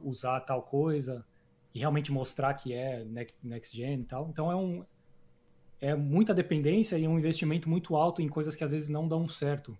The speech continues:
Então você vai pegar um, você vai contratar um cara que é especialista em sombra, tá ligado? Um negócio meio bem, bem nada a ver, assim. Então você contrata esse cara, pô, aí é, sei lá,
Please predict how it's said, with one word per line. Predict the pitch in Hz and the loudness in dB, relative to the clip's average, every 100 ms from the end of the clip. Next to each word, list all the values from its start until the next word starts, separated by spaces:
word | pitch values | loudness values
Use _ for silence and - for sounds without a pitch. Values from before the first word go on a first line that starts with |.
| _ | _
Então | 135 | -8
você | 127 | -2
vai | 151 | -2
pegar | 156 143 | 0 2
um, | 143 | 2
você | 139 | 0
vai | 147 | -4
contratar | 151 151 151 147 | -4 -4 -2 -2
um | |
cara | 143 147 | 0 -2
que | 156 | 0
é | 160 | -4
especialista | - 147 151 143 180 - 180 | -4 -4 -2 0 -2 -2 -4
em | 165 160 143 127 120 _ _ _ - | -2 -2 -2 -6 -10 _ _ _ -14
sombra, | - 156 135 104 - | -2 0 0 -4 -10
tá | 123 | -8
ligado? | 120 107 - _ _ _ _ _ _ - | -8 -10 -16 _ _ _ _ _ _ -8
Um | 127 | -6
negócio | 123 131 | -4 -2
meio | 143 160 135 | 0 2 2
bem, | 139 170 156 143 | 2 2 0 -4
bem | 117 135 151 | -6 -4 -4
nada | 156 160 | -2 -2
a | |
ver, | 127 127 | 0 -4
assim. | 113 117 110 | -6 -8 -8
Então | 139 | -6
você | 143 165 | -4 -2
contrata | 185 170 175 | 0 4 4
esse | 180 180 | 2 -2
cara, | - 151 - | 2 2 2
pô, | 147 139 | 0 0
aí | 127 135 | 0 0
é, | 147 151 131 | 0 0 -4
sei | - | -4
lá, | 143 | -6